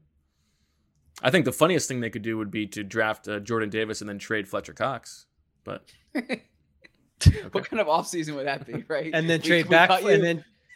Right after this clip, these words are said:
Speaker 3: but then, but then
Speaker 1: And then
Speaker 3: tell everyone,
Speaker 1: <laughs> yeah.
Speaker 3: "Don't worry, we're gonna trade right back for him."
Speaker 1: Right, and they gave up a little bit extra. They gave up an extra sixth round pick just to get him back. All right. Uh,
Speaker 3: Listen, we surveyed the league.
Speaker 1: <laughs>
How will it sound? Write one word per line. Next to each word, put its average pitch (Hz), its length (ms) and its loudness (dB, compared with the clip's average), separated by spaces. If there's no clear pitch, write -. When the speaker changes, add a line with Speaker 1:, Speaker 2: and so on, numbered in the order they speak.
Speaker 3:
but 175 160 4
then, 196 380 10
but 170 120 2
then 147 100 10
Speaker 1:
And 156 80 8
then 160 40 8
Speaker 3:
tell 180 200 8
everyone, 170 360 2
Speaker 1:
<laughs> - 20 2
yeah. 143 60 6
Speaker 3:
"Don't 190 160 6
worry, 180 160 6
we're 156 100 0
gonna 170 140 2
trade 180 280 2
right 170 180 2
back 160 260 4
for 131 200 -8
him." 117 80 -8
Speaker 1:
Right, 123 200 6
and 117 100 2
they 123 60 4
gave 131 140 6
up 127 140 6
a 131 40 6
little 123 220 4
bit 123 220 2
extra. 123 300 2
They 120 80 0
gave 120 120 0
up 117 120 -2
an 123 60 0
extra 120 240 -4
sixth - 320 -4
round 120 240 -4
pick 117 180 -2
just - 180 -10
to 104 60 -8
get 113 120 -2
him 113 80 -4
back. - 380 0
All 156 140 10
right. 110 180 6
Uh, 139 400 8
Speaker 3:
Listen, 196 440 2
we 208 160 6
surveyed 220 680 4
the 185 80 -8
league. 190 420 2
Speaker 1:
<laughs> - 40 -20